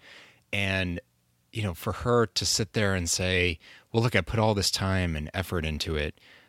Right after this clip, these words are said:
How can I walk away?" "Well, actually, I really have to." That was a bold step. And she did that through the practices that Hal teaches in the Miracle Morning, and she realized there's a story for students as well.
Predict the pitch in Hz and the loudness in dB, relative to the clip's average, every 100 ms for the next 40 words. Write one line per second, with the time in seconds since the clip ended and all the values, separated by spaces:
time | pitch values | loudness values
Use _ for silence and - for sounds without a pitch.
0 | _ - 104 - 98 87 85 80 82 82 | _ -2 0 2 2 4 2 2 0 2
1 | 87 71 73 - - - _ _ _ _ | 2 0 -4 -14 -20 -20 _ _ _ _
2 | _ - 87 101 - 92 87 82 78 90 | _ -4 0 2 2 2 2 2 0 2
3 | 90 - 76 73 - _ - _ _ - | 0 0 -4 -6 -8 _ -20 _ _ -4
4 | 101 101 92 92 95 82 73 - - - | 2 2 2 0 0 0 -2 -4 -4 -6
5 | - - - - 98 - 87 98 95 78 | -14 -20 -20 -6 -2 0 0 2 2 2
6 | - - 98 92 90 87 90 - 107 - | -2 -10 -4 0 0 -2 -4 0 0 0
7 | 98 - 80 73 92 113 123 - 80 85 | -4 -4 -4 -4 0 2 2 -2 -4 -2
8 | 85 82 85 85 92 92 135 139 101 - | -2 -2 -4 -4 -4 -2 -2 0 0 0
9 | 107 113 104 95 - 104 90 - - 113 | 0 2 2 0 -2 -4 -2 -2 0 0
10 | 110 98 87 _ - 101 - 107 92 85 | 2 0 -2 _ -6 -2 -2 0 -2 -2
11 | - 98 90 85 76 76 | -4 -4 -4 -4 -4 -8